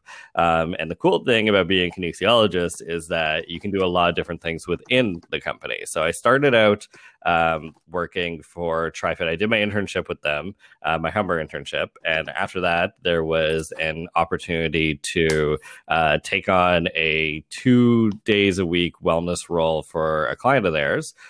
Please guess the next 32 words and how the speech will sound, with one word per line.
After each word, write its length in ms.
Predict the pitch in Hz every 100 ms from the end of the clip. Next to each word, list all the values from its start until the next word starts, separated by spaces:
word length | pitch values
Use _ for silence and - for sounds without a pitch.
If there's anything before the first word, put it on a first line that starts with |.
| -
um, 240 | 78 76 71
for 140 | 80
mat 220 | 85 71
leave. 260 | 69 80 127
So 120 | 73
I 40 | 73
said 240 | 78 71
yes, 280 | 82 104 -
and 80 | 78
I 60 |
hopped 220 | 76 95 92
on 120 | 80
that, 240 | 71 85 -
and 80 | 69
I 100 | 69
was 180 | 73 -
coordinating 560 | - 98 92 92 85
a 80 | 82
wellness 400 | 80 80 85 -
program 540 | 80 78 78 73 92
for 560 | 104 - 78 76 73 78 - - -
a, 480 | 90 90 82 85 82
uh, 480 | 90 85 82 76 71 -
corporate 320 | 117 107 92
client 360 | - 85 87 98
of 80 |
about 240 | 85 82 78 _ -
two 260 | - 117
hundred 320 | 101 95 98
and 160 | 92 87
fifty 260 | 87 - 85
employees. 760 | 76 78 69 69 87 139 -